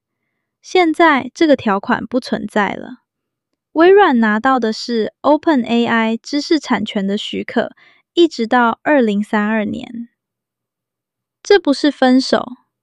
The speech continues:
这是权力关系的重新校准。Open A I拿到了自由，今年二月已经拿了亚马逊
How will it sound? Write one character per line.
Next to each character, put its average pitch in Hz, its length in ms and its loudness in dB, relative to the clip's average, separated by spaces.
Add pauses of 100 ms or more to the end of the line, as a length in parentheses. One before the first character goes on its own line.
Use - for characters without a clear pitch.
(140)
这 381 140 2
是 392 160 4
权 226 320 2
力 285 180 2
关 233 300 2
系 233 240 -4
的 202 160 0
重 196 280 -4
新 226 280 0
校 226 220 2
准。 - 380 -12 (640)
Open 339 380 2
A 254 220 0
I 247 320 0
拿 214 240 0
到 247 200 0
了 220 100 0
自 226 300 -4
由， - 340 -8 (580)
今 403 220 -2
年 330 180 2
二 302 220 2
月 285 460 2
已 220 120 -2
经 285 220 0
拿 240 180 2
了 233 140 0
亚 226 180 0
马 240 200 0
逊 233 360 -2